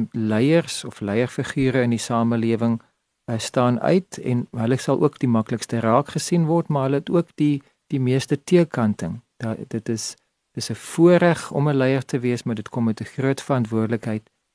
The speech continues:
en dit het sy eie klomp gevare, want daar is 'n klomp teekanting wat daarmee saam kan kom. En, ehm,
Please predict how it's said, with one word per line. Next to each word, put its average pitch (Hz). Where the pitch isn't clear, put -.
en 120
dit 113
het 113
sy -
eie 123
klomp 117
gevare, 131
want 104
daar 107
is 107
'n 117
klomp 190
teekanting 110
wat 104
daarmee 98
saam 107
kan 104
kom. -
En, 113
ehm, 110